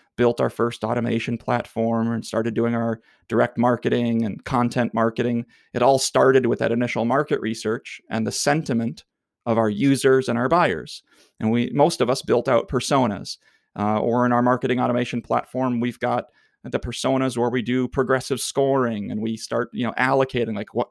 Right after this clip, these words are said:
what persona do they fit in based off the content that they're, that they're consuming, uh, to help our sales channel convert faster. Everything's changed.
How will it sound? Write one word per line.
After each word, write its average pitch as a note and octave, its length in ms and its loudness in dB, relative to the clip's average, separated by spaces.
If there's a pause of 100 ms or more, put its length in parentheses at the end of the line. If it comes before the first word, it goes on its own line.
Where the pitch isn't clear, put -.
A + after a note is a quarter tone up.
what C3 240 -4
persona B2+ 580 -2
do B2 80 -6
they B2 120 -2
fit C3 200 0
in B2+ 160 0
based A#2+ 260 -4
off C3+ 140 -6
the A#2+ 60 -6
content C3+ 540 -6
that A2+ 160 -10
they're, G#2+ 200 -6 (280)
that A#2 120 -2
they're G#2+ 200 -2
consuming, G#2+ 680 -2 (360)
uh, A#2 120 -6
to - 120 -8
help C3+ 240 0
our B2+ 100 0
sales A#2 320 2
channel A2+ 300 -2
convert C#3 420 -2
faster. - 540 -8 (1400)
Everything's G3+ 420 2
changed. G#3+ 560 -2